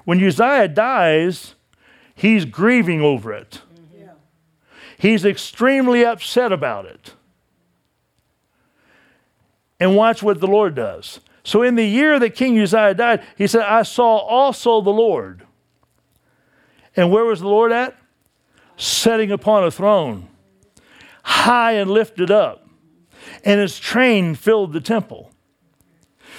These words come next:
Speaker 1: So Uzziah, a king, yes, he was,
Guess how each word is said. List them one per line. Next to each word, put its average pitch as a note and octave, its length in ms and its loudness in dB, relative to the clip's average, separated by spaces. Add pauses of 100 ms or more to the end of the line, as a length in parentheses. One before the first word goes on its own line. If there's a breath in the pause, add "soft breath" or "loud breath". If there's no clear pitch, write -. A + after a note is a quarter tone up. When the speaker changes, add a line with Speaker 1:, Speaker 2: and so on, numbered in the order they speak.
(120)
Speaker 1:
So A3+ 180 0
Uzziah, A3+ 960 0
a G3 140 -2
king, C4 720 -2
yes, G#3 320 0
he B3+ 80 -2
was, A#3 540 -2